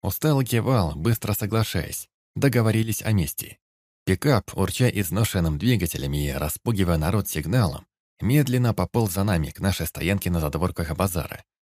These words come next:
Разгрузка прошла быстро и без лишних слов.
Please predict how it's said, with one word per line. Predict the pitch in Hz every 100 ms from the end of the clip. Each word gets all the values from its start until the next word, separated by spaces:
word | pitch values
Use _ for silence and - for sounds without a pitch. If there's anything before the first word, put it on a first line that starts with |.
| _ -
Разгрузка | 76 - 139 151 - 120
прошла | 113 101 92 104
быстро | 95 - -
и | 73 67
без | 78 85
лишних | 87 101 - 95
слов. | - 90 73 -